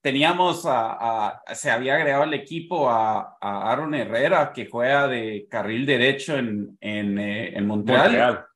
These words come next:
Speaker 1: Y verdad, y Rama, que es,
Speaker 2: Jugadorazo.
Speaker 1: sí, que es uno de los, tal vez mejores banda derecha de la M L S, ¿o no?
Speaker 2: Sí, sí, es, es de los top,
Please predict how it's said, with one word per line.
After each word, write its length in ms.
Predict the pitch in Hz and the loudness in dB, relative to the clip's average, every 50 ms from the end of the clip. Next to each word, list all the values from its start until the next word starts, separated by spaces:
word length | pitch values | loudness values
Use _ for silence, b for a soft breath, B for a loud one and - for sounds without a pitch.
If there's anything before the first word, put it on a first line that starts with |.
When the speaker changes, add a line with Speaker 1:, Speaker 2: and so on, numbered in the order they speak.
| _ - | _ -2
Speaker 1:
Y 140 | 156 151 147 | 2 4 4
verdad, 240 | 147 131 123 143 175 | 6 6 8 8 10
y 60 | 185 | 10
Rama, 460 | 170 147 131 - 180 196 - - 180 | 10 10 8 8 8 8 8 6 6
que 80 | 175 196 | 6 4
es, 60 | 190 | 2
Speaker 2:
Jugadorazo. 220 | - - - - _ - | 2 -2 -6 -12 _ -14
Speaker 1:
sí, 280 | - - 175 208 202 | -6 -2 -2 -2 0
que 80 | - 165 | 0 0
es 80 | 143 120 | -2 0
uno 140 | 180 190 202 | 0 0 0
de 40 | 202 | 0
los, 180 | 185 147 120 104 107 117 113 - 117 117 - _ _ _ _ _ _ _ _ _ _ - | 0 0 -4 -6 -8 -14 -16 -16 -18 -20 -20 _ _ _ _ _ _ _ _ _ _ -6
tal 160 | 127 123 135 | -4 -2 0
vez 20 | 143 | 0
mejores 720 | 120 131 - 151 160 180 180 170 156 123 120 - - _ - | 0 0 0 0 0 0 0 0 0 -2 -4 -8 -14 _ -18
banda 400 | 135 131 117 127 131 143 156 160 | -18 -10 -4 -2 -2 0 2 2
derecha 340 | 147 135 143 147 - 190 160 | 2 0 0 -2 -2 -2 -2
de 100 | 135 117 | -2 0
la 140 | 110 113 110 | -2 -4 -4
M 140 | 117 127 139 | -2 -2 -2
L 160 | 139 180 240 | -2 -2 -2
S, 180 | - - - | -4 -4 -6
¿o 80 | 208 165 | -4 -2
no? 380 | 143 147 147 135 - - _ _ _ _ - | -2 0 -2 -2 -4 -10 _ _ _ _ -4
Speaker 2:
Sí, 440 | - 143 151 165 175 151 117 98 95 | 2 2 2 4 4 0 0 -2 -6
sí, 340 | - - - 113 135 139 104 | -10 -14 -10 -6 -6 -4 -2
es, 300 | 104 113 113 110 - - | -2 -2 -2 -2 -4 -8
es 180 | 104 107 107 107 | -4 -2 -2 0
de 80 | 120 117 | 0 -2
los 240 | 104 101 101 - - | -2 -2 -4 -6 -4
top, 260 | - 113 113 - - | -2 -2 -2 -2 -6